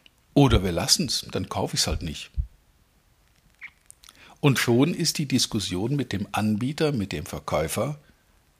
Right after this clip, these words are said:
am Ende. Und ich kann euch sagen, in den allermeisten Fällen haben sich die Leute darauf eingelassen. Und die es nicht getan haben, da habe ich Achtung vor, da habe ich aber dann eben auch nicht gekauft. Und so geht es meines Erachtens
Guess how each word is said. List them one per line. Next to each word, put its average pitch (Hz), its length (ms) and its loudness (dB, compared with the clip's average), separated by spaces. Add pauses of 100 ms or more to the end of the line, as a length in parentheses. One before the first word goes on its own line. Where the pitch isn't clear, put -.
(140)
am 151 140 0
Ende. 175 380 2 (640)
Und 127 200 0
ich 110 120 -6
kann 135 240 0
euch 165 200 0
sagen, 104 380 0
in 113 100 -4
den 110 120 -6
allermeisten 123 640 0
Fällen 101 460 -4 (560)
haben 117 280 2
sich 120 160 0
die 120 120 -2
Leute 107 300 -2
darauf 101 240 -2
eingelassen. 135 600 0
Und 95 120 -6
die 110 100 0
es - 160 2
nicht 151 420 2
getan 87 500 -2
haben, 123 260 -2
da 95 80 -2
habe 104 160 -4
ich - 100 6
Achtung 120 500 8
vor, 180 300 -6
da 101 160 -2
habe 131 120 -6
ich 123 100 -2
aber 110 140 -2
dann 113 160 -4
eben 120 240 -6
auch 127 160 -8
nicht - 200 -4
gekauft. - 460 -10 (2500)
Und 139 180 4
so 147 200 6
geht 151 320 2
es 190 300 4
meines 143 360 4
Erachtens 120 800 0